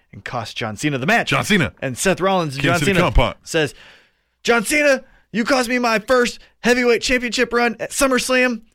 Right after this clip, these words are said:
Speaker 1: I haven't forgot about it." Just like
Speaker 2: When
Speaker 1: Undertaker.
Speaker 2: you merged the U S title and the
Speaker 1: Yeah.
Speaker 2: W W E title.
Speaker 1: Yeah, you're a dick.
Speaker 2: You're a dick.
Speaker 1: I hate you.
Speaker 2: I hate you,
Speaker 1: And
Speaker 2: and you are a zero.
Speaker 1: Yeah, and, and I still hate that you hate gingers.
Speaker 2: Yeah.
Speaker 1: So fuck you.
Speaker 2: Yeah, my best friend's a ginger.
Speaker 1: Yeah, my best friend's a ginger.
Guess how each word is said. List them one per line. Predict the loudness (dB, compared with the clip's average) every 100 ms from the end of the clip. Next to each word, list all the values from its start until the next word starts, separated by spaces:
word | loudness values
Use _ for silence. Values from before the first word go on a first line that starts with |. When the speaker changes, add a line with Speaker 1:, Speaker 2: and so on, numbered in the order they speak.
| _
Speaker 1:
I | -2
haven't | -2 -2
forgot | -4 0 0
about | 2 2
it." | 2 2 -6 _ _ _ _
Just | -2 0
like | 0 0
Speaker 2:
When | 0
Speaker 1:
Undertaker. | 2 4 4
Speaker 2:
you | 6
merged | 6 4 2
the | -2 0
U | 0
S | 0 -2
title | -2 0 0 0
and | 2
the |
Speaker 1:
Yeah. | 2
Speaker 2:
W | 4
W | 2 0
E |
title. | -2 -2 -2 0
Speaker 1:
Yeah, | 0 0 -2 -10 -6
you're | -2
a | -2
dick. | 2 2 2 0 -12 -8
Speaker 2:
You're | -6
a |
dick. | 0 2 4 2 -4
Speaker 1:
I | -6
hate | 0 0 0
you. | -2 -2 -4
Speaker 2:
I | -2
hate | 0 4
you, | 4 4
Speaker 1:
And | 4
Speaker 2:
and | 4
you | 6
are | 6 6 4
a |
zero. | 4 6 6 4 2 0
Speaker 1:
Yeah, | 0 0
and, | 0 0 2 0 -6 _ _
and | -2 0 0
I |
still | 0 0
hate | 0 0
that | -6
you | -4 0
hate | 0 0
gingers. | -4 -2 -2 -4 -8 _
Speaker 2:
Yeah. | 2 4 4 2
Speaker 1:
So | 0 0
fuck | -2 -2 -2
you. | 0
Speaker 2:
Yeah, | 2 4 2
my | 0
best | 0 0 0
friend's | 0 0
a | 0
ginger. | 2 2 2 0
Speaker 1:
Yeah, | -2
my | -4 0
best | 0 0
friend's | -2 -2
a | -4
ginger. | -6 -6 -10